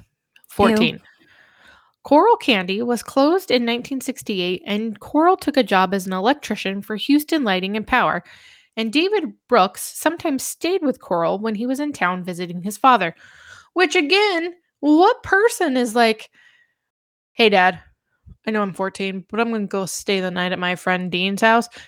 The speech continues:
Speaker 1: He's twenty-six, but yeah, whatever."
Speaker 2: It's fine.
Speaker 1: It's fine.
Speaker 2: That's not a
Speaker 1: Dean's mother
Speaker 2: friendship, just so everybody's clear. That's
Speaker 1: No.
Speaker 2: called grooming.
Speaker 1: <sighs> Gross.
Speaker 2: It is
Speaker 1: Dean's mother
Speaker 2: gross.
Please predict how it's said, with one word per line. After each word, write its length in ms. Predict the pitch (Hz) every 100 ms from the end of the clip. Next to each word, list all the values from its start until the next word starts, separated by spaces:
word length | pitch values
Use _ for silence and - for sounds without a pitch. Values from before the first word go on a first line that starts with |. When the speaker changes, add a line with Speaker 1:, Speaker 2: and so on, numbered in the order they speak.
| _
Speaker 1:
He's 200 | 370 359
twenty-six, 560 | 359 294 247 247 254
but 180 | - 427
yeah, 200 | 427 403
whatever." 480 | 262 220 175 196 247 - _ _ _ _
Speaker 2:
It's 320 | 370 440 -
fine. 760 | - 311 381 403 269 214 202 208 - _ _ _ -
Speaker 1:
It's 260 | 302 - -
fine. 440 | 196 190 233 240 - _ _ _ _ _ -
Speaker 2:
That's 240 | 302 - -
not 240 | 247 285 254
a 20 |
Speaker 1:
Dean's 60 | 320
mother 0 |
Speaker 2:
friendship, 440 | 226 233 190 165 _
just 180 | 233 233
so 100 | 240
everybody's 440 | 220 214 220 233
clear. 320 | 294 381 339 -
That's 240 | - 240
Speaker 1:
No. 40 |
Speaker 2:
called 200 | 202 294 240
grooming. 560 | 247 233 220 170 90 196 - - - _ _ -
Speaker 1:
<sighs> 100 | - - 185 - - - _
Gross. 540 | - 214 185 - - - - - -
Speaker 2:
It 100 | 262
is 140 | 302
Speaker 1:
Dean's 180 | 320 349
mother 260 | 226 208 208
Speaker 2:
gross. 340 | 196 - -